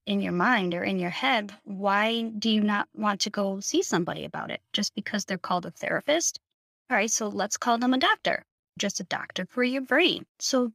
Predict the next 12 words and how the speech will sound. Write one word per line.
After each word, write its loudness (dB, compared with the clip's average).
take -2
care 4
of -2
that 0
too, 2
because -2
your 2
brain 2
is -2
just 4
as 2
important 2